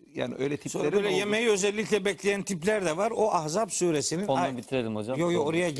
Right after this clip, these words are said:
Speaker 2: girmiyorum. O çok
Speaker 1: Oraya
Speaker 2: uzun bir ayet.
Speaker 1: başka yerlere
Speaker 2: Elli üçüncü
Speaker 1: gider
Speaker 2: ayet.
Speaker 1: konu.
Speaker 2: O, o, oraya girmiyorum. Şu otuz üçüncü ayete de kısaca, çok kısaca temas edeyim çünkü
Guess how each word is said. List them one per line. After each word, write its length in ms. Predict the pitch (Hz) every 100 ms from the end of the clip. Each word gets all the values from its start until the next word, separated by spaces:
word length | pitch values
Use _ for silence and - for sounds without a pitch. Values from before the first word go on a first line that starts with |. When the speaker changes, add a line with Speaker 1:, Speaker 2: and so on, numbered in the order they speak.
| 202
Speaker 2:
girmiyorum. 340 | 240 175 139
O 60 | 143
çok 180 | 208 233
Speaker 1:
Oraya 80 |
Speaker 2:
uzun 240 | 185 180 151
bir 60 |
ayet. 200 | 120 110
Speaker 1:
başka 260 | 123 143 160
yerlere 80 | 135 135
Speaker 2:
Elli 80 | 135
üçüncü 20 |
Speaker 1:
gider 180 | 139 269
Speaker 2:
ayet. 160 | 170 101
Speaker 1:
konu. 160 | 95 95 _ _ _ -
Speaker 2:
O, 360 | 160 180 - 185
o, 60 |
oraya 400 | 185 165 175 190
girmiyorum. 580 | 151 196 175 120 92 82 _ - _
Şu 240 | - -
otuz 280 | 294 240 233
üçüncü 400 | 240 196 247 214
ayete 360 | 180 151 156 135
de 60 |
kısaca, 400 | 127 147 139 104
çok 320 | 98 - 120 -
kısaca 420 | 120 107 98 90
temas 360 | 123 156 143
edeyim 220 | 185 226 170
çünkü 360 | 143 123 127